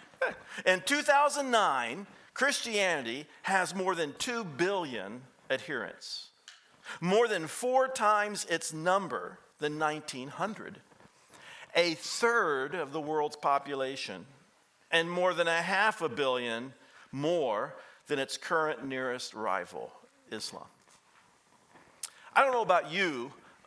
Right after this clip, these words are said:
uh, but to consider the fact that this movement began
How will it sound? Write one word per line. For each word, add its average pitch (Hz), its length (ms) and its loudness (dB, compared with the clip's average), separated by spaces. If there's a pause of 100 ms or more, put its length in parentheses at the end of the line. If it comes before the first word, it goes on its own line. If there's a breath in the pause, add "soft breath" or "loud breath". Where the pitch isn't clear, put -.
uh, 143 360 4
but 160 340 4
to 175 120 -6
consider 240 540 0
the 220 80 2
fact 143 840 2
that 151 460 2
this 208 260 2 (1040)
movement 151 640 -2
began 147 720 0